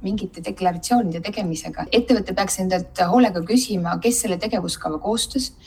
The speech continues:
ja kas selle tegevuskava koostamisel on konsulteeritud, äh, sisuliselt vastutavate inimestega. Sest et need valikud enam ei ole, äh, kommunikatiivsel tasandil, see ei ole turunduslik, äh, tegevus. Mingisuguste muutuste ellukutsumiseks on vaja muuta ka äriloogikat. Meil ei ole nagu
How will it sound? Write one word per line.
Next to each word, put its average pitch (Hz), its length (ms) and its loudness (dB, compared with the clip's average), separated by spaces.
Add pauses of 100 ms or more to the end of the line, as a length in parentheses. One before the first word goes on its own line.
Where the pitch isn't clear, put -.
(200)
ja 196 80 2
kas 202 160 0
selle 190 160 0
tegevuskava 202 520 2
koostamisel 170 680 0
on 208 140 2
konsulteeritud, 190 880 -2
äh, 165 120 -2
sisuliselt 170 800 2
vastutavate 185 640 -2
inimestega. - 640 2
Sest - 300 0
et - 100 0
need 175 120 2
valikud 247 460 4
enam 196 380 2
ei 196 260 2
ole, 226 240 2 (240)
äh, 165 180 -2
kommunikatiivsel 175 1080 -2 (120)
tasandil, 156 460 -2
see 175 140 -4
ei 196 60 0
ole 202 120 0
turunduslik, 160 760 -2
äh, 170 500 0
tegevus. 170 600 -4
Mingisuguste 196 720 2
muutuste 196 440 0
ellukutsumiseks 170 760 0
on 180 80 -2
vaja 196 320 4
muuta 190 360 -2
ka 190 140 2
äriloogikat. 185 800 -4
Meil 202 180 4
ei 196 160 4
ole 233 220 6
nagu 175 500 -2